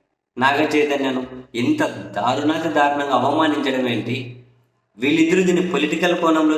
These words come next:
చూసి సైలెంట్ ఉండడం ఏంటి? దాన్ని పట్టుకొని ఇంకా ఈ తెలుగుదేశం పార్టీ పత్రికలు, టీవీ ఛానల్ దీన్ని పొలిటిసైజ్ చేసి లేనిపోని వాటికి ముడి పెట్టడం ఏంటి?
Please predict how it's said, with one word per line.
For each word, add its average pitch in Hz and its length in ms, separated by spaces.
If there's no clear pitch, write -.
చూసి 151 200
సైలెంట్ 135 420
ఉండడం 143 400
ఏంటి? 120 580
దాన్ని 185 400
పట్టుకొని 185 340
ఇంకా - 480
ఈ 160 80
తెలుగుదేశం 175 520
పార్టీ 160 240
పత్రికలు, 156 440
టీవీ 147 360
ఛానల్ 143 200
దీన్ని 131 200
పొలిటిసైజ్ 151 640
చేసి 147 500
లేనిపోని 160 500
వాటికి 151 280
ముడి 123 260
పెట్టడం 135 480
ఏంటి? 120 480